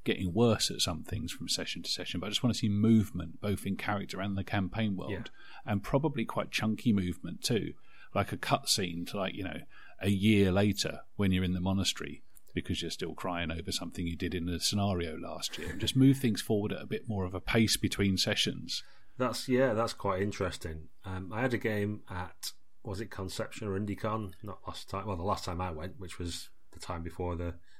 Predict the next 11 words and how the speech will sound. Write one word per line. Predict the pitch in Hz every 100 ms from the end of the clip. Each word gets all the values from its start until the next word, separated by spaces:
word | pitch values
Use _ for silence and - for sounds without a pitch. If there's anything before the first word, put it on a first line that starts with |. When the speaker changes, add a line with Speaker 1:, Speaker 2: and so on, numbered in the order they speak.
| -
Speaker 2:
the | 90
most | 87 95
recent | 85 90
incarnations, | 90 - 87 87 - 76 73 - - - - - - -
uh, | 101 101
with | 101 101
a |
guy | 117 107
called | - 101 -
Todd | 101
Furler, | - - 101 90